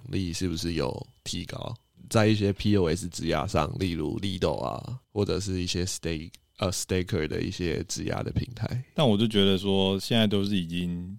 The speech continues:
Speaker 2: 就是这些大平台在玩法，我，我们散户没办法参与啊。大部分的这种质押的数量都在他们上面啊。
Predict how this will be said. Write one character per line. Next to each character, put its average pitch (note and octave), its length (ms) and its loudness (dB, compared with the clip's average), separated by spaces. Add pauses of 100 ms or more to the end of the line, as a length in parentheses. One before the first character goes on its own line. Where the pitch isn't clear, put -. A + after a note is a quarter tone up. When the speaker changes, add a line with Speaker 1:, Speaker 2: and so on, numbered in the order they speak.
(100)
Speaker 2:
就 G2+ 120 -4
是 G2+ 120 0
这 F#2+ 80 0
些 F#2+ 120 2
大 F#2 200 0
平 - 180 -10
台 D#2+ 300 -8
在 F2 160 -6
玩 E2 280 -6
法， D#2 360 -8
我， F2 280 -8 (180)
我 F#2+ 120 -4
们 G2 240 0
散 F#2 180 -4
户 A2+ 120 0
没 G2 100 0
办 G2+ 140 4
法 E2+ 60 0
参 F2+ 220 -4
与 D#2+ 140 -8
啊。 D#2+ 220 -14
大 C#3+ 160 0
部 C3+ 100 0
分 C#3 180 2
的 G#2 300 2
这 A#2+ 180 0
种 G2 220 2
质 F#2+ 220 -2
押 G#2 280 4
的 G2 160 0
数 G2+ 200 -4
量 G2 180 2
都 F#2+ 80 2
在 F#2+ 100 2
他 F#2+ 120 -4
们 F2 100 -4
上 E2 220 -8
面 E2 240 -6
啊。 D#2 120 -14